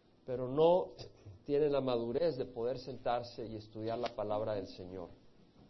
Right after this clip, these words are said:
Y bueno, eso se, se, se obtiene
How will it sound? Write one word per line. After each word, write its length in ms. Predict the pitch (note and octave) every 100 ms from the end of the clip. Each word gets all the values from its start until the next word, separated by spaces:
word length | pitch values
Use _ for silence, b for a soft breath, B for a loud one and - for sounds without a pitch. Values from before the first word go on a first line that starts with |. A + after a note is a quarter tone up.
| - _ - - - A#2+ A#2+ -
Y 80 | -
bueno, 240 | D3+ D#3
eso 260 | C#3+ - D#3+
se, 460 | - - A2+ - -
se, 260 | - - C#2 - - - -
se 60 |
obtiene 520 | A2 G#2+ C#3+ C3 G2+